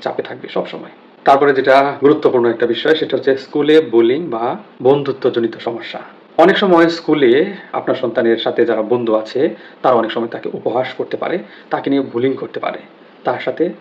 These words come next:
অনেক সময় না মিশতে পারে। এক্ষেত্রে সে মানসিক চাপে ভুগতে পারে, আর এর ফলে আপনার সন্তানের আত্মবিশ্বাস কমে যাবে। আমি সবচেয়ে গুরুত্বপূর্ণ আরেকটি বিষয় বলবো, সেটা হচ্ছে বিশ্রাম এবং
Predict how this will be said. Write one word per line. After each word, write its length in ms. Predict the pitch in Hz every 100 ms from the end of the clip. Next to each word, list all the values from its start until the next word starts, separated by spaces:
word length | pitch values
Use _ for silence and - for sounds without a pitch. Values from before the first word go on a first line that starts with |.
| -
অনেক 180 | 175 175
সময় 240 | 170 160
না 220 | 151 143 165
মিশতে 280 | 147 - -
পারে। 200 | - - - - -
এক্ষেত্রে 340 | 185 185 202 254
সে 140 | - 262
মানসিক 380 | 190 123 - 123 -
চাপে 280 | 180 185 196 208 131
ভুগতে 240 | 113 -
পারে, 200 | - - - - - -
আর 160 | 127 131
এর 140 | 156 180
ফলে 320 | 202 208 240
আপনার 240 | 160 -
সন্তানের 320 | 135 127 117 - -
আত্মবিশ্বাস 520 | 180 180 135 - 135 - - -
কমে 180 | 135
যাবে। 200 | 110 - - - - -
আমি 140 | 160
সবচেয়ে 300 | 160 156 160
গুরুত্বপূর্ণ 420 | 151 156 147 151 151
আরেকটি 340 | 151 139 143
বিষয় 240 | 117 127
বলবো, 220 | 110 110 -
সেটা 200 | - -
হচ্ছে 220 | 131 - 123 165 - -
বিশ্রাম 500 | 147 170 - 147 190 -
এবং 200 | 160 175